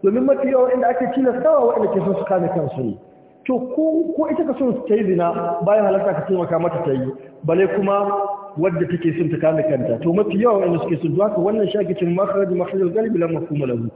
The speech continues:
Ku kiyaye. Don haka, "Wa raba'ibukum allati fi hujurikum." Nan da ya ce, "Laula annaha lam takun rabibati fi hijri." Kawai wannan baya nuna cewa sai wadda ka rena. Ko wadda baka rena ba, abin da ya sa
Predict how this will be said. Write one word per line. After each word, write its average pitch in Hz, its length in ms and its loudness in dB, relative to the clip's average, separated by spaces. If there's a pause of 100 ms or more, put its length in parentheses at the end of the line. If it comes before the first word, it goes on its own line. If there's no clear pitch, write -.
(240)
Ku 170 80 -2
kiyaye. 143 440 0 (260)
Don 196 140 4
haka, 202 280 2
"Wa 180 200 2
raba'ibukum 190 580 0
allati 196 400 2
fi 208 140 -2
hujurikum." 175 640 0
Nan 196 140 0
da 180 60 4
ya 190 80 2 (120)
ce, 160 160 2
"Laula 208 520 4
annaha 202 400 2
lam 202 200 2
takun 196 320 -2
rabibati 185 640 0
fi 208 120 -4 (120)
hijri." 208 560 0 (560)
Kawai 208 260 4
wannan 226 680 2 (100)
baya 196 320 2
nuna 190 220 0 (160)
cewa 190 640 0 (280)
sai 208 100 2
wadda 196 280 0
ka 180 180 0
rena. 151 440 2 (960)
Ko 208 80 0
wadda 208 260 2
baka 196 180 2
rena 185 300 2
ba, 247 160 2
abin 220 160 0
da 220 60 2
ya 220 180 0
sa 190 120 2